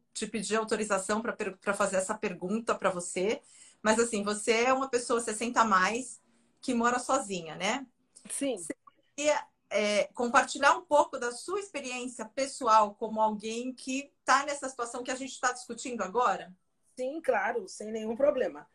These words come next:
Speaker 2: Eu sou uma idosa que não escondo minha idade,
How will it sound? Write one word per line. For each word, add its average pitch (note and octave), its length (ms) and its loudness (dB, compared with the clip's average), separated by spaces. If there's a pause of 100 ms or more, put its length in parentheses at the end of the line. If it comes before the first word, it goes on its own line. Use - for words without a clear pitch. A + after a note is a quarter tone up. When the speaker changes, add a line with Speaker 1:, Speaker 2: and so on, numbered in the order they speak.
(320)
Speaker 2:
Eu A3 140 2
sou C#4 240 8
uma C4+ 120 6
idosa C4 440 6
que B3+ 440 -8
não B3 300 -2
escondo B3 340 4
minha G#3+ 160 -6
idade, D4+ 1040 2